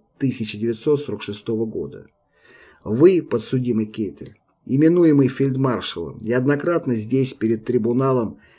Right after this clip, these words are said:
именовавший себя солдатом, вы своей кровавой резолюцией в сентябре тысяча девятьсот сорок первого года подтвердили и санкционировали убийство тысяч безоружных солдат,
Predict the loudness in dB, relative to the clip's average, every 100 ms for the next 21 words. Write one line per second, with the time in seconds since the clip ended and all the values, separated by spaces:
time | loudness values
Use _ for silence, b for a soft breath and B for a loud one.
0 | b -2 2 4 4 2 0 -4 -2 0
1 | 0 0 0 2 2 0 -4 -12 -16 b
2 | b b 0 2 2 6 6 6 4 4
3 | 4 4 4 2 2 2 2 0 -4 -10
4 | -10 -12 -8 -4 0 2 4 4 2 -2
5 | -2 -4 -6 -4 -4 0 -2 -2 -6 -4
6 | -2 0 -2 -2 -4 -6 -10 -20 b b
7 | b b _ -4 0 4 4 4 0 2
8 | 0 -2 _ -8 -6 -2 -2 0 2 4
9 | 4 4 2 2 2 0 -2 -2 -4 -4
10 | -2 0 0 0 -2 -2 0 2 0 0
11 | -6 -2 -2 0 -4 -8